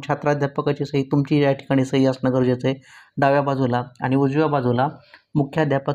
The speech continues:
किंवा प्राचार्यांची सही. जर का तुम्ही शाळेमध्ये कार्यक्रम घेणार असाल तर मुख्याध्यापकांची सही घ्या. बीएड कॉलेजमध्ये जर का तुम्हाला कार्यक्रम घेणं शक्य असेल तर तिथं तुम्ही ती प्राचार्यांची सही घेणं आवश्यक आहे.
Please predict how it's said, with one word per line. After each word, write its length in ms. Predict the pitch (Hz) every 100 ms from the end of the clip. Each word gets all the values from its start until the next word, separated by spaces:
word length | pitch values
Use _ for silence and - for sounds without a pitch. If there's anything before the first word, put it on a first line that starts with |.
| 143
किंवा 160 | 156
प्राचार्यांची 580 | 165 165 - 139 127 131
सही. 260 | 123 127 123
जर 200 | 123 143
का 120 | 147
तुम्ही 240 | 143 147
शाळेमध्ये 440 | 147 139 143 151 147
कार्यक्रम 340 | 147 143 143
घेणार 220 | 143 139
असाल 240 | 139 135 135
तर 100 | 143
मुख्याध्यापकांची 760 | 139 143 127 135 139 139 139
सही 240 | 135 139 131
घ्या. 180 | 131 147 - - - - _ -
बीएड 280 | 135 151
कॉलेजमध्ये 460 | 160 156 151 151 147
जर 100 | 143
का 140 | 143
तुम्हाला 260 | 139 147 139
कार्यक्रम 360 | 135 131 135 135
घेणं 160 | 135
शक्य 320 | 135 143 -
असेल 340 | 117 120 131 131
तर 80 | 123
तिथं 220 | - 139
तुम्ही 220 | 139 139 135
ती 60 |
प्राचार्यांची 560 | 160 139 135 139 131 135
सही 240 | 131 131
घेणं 220 | 120 123
आवश्यक 500 | 175 - 143 131 131
आहे. 100 | 120